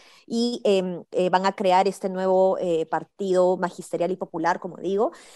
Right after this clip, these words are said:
Eh, y ahí la, la pregunta que sa-, surge es, em, ¿para qué están haciendo esto en un momento como este, cuando ya Pedro Castillo ya es presidente? ¿Qué es lo que está buscando este partido? ¿Qué relación tiene,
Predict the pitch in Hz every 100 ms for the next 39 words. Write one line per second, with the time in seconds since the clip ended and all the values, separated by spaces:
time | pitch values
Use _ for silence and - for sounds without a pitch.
0 | - - _ _ _ _ - 269 - 254
1 | 254 311 339 277 240 240 254 277 254 214
2 | - - - 311 311 - 277 262 269 269
3 | - - 254 233 202 185 165 _ _ _
4 | 254 247 254 392 453 320 - 330 277 285
5 | - 269 269 269 262 269 277 226 196 202
6 | 220 - 233 226 196 196 196 226 226 185
7 | 220 202 202 196 208 208 185 196 208 208
8 | 214 220 214 208 - 185 185 - 208 202
9 | 190 - 190 170 - 202 202 190 240 254
10 | 233 185 - 254 240 214 226 240 208 175
11 | 196